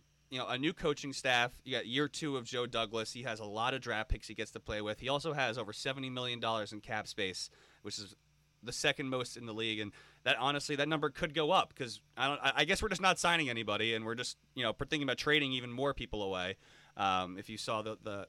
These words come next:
the, uh, the report about maybe getting rid of C J Mosley. So, you know,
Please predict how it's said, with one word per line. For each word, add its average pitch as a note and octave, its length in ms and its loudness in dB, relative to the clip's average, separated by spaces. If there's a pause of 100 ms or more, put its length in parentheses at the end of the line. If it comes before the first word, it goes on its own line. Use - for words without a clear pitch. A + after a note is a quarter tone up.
(120)
the, A2 240 0
uh, F#2 280 4 (840)
the B2 80 -6
report A#2+ 320 -2
about A2 200 0
maybe A2+ 240 -2
getting G#2+ 220 -4
rid G#2+ 120 -6
of G#2 60 -10
C B2 160 -8
J G#2+ 180 -6
Mosley. A2+ 520 -6 (200)
So, A#2+ 360 -4 (220)
you F3 80 -2
know, C#3 160 0